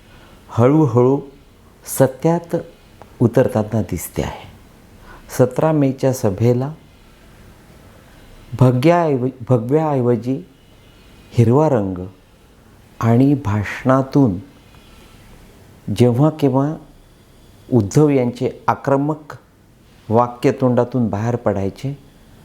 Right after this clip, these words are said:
तेव्हा त्या जमलेल्या मुसलमान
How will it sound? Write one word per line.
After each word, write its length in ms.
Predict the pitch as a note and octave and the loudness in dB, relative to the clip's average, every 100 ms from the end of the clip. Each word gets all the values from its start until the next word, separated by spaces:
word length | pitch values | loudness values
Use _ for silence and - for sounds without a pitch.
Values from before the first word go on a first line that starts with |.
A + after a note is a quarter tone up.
| - - - - - - | -20 -20 -20 -20 -2 2
तेव्हा 460 | B2 A#2+ C#3+ F3 F3+ - - - - - - - - - - - - - - - - - | 4 4 2 0 -4 -14 -20 -20 -20 -20 -20 -20 -20 -20 -20 -20 -20 -20 -20 -20 -6 0
त्या 460 | C3 C#3+ - - | 0 0 -4 -6
जमलेल्या 720 | F#2+ F#2+ A#2 A#2 B2+ C3 C3+ | -2 2 4 4 4 4 0
मुसलमान 1200 | C#3 A#2 A2 - - C3+ C3 C3 B2+ C3+ C#3 C#3 | 0 0 -2 -6 -4 -2 0 0 0 0 0 0